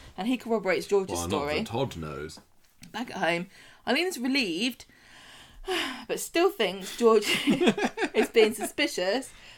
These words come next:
Speaker 1: and she's gonna do some digging.
Speaker 2: That's his job, isn't it?
Speaker 1: No, he's, he just plonks it in.
Speaker 2: <laughs> Oh,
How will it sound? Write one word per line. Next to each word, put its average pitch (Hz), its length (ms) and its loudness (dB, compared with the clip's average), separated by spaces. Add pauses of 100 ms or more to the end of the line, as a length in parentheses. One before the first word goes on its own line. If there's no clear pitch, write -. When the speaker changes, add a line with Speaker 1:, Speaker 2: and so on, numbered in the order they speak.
(160)
Speaker 1:
and 208 100 -2
she's 220 140 -4
gonna 175 240 2
do 262 380 2
some 262 260 2
digging. 175 440 -2 (800)
Speaker 2:
That's 123 180 -8
his 113 160 -4
job, 69 320 -10
isn't 82 180 -8
it? 101 140 -10 (720)
Speaker 1:
No, 233 220 6
he's, 247 320 -2
he 233 140 -2
just - 320 -4
plonks 214 340 -4
it 196 100 2
in. 190 280 0
Speaker 2:
<laughs> 127 60 2
Oh, 127 140 2